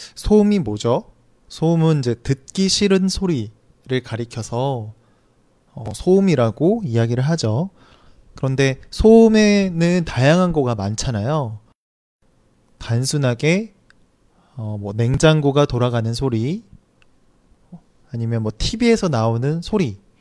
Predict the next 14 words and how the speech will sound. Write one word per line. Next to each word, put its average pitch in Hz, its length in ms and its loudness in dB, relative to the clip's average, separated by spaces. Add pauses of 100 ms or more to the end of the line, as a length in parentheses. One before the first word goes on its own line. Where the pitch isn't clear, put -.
(960)
아니면 151 540 2
뭐, 117 140 -2
사람들이 156 680 2
떠드는 170 540 2
소리, 123 480 -6 (460)
뭐, 160 180 6
이런 190 380 6
다양한 156 420 4
소리들이 151 720 -2 (640)
내가 147 400 4 (380)
듣기 - 320 -8
싫고, 120 680 -2 (500)
그리고 123 640 -6 (160)
내가 135 480 0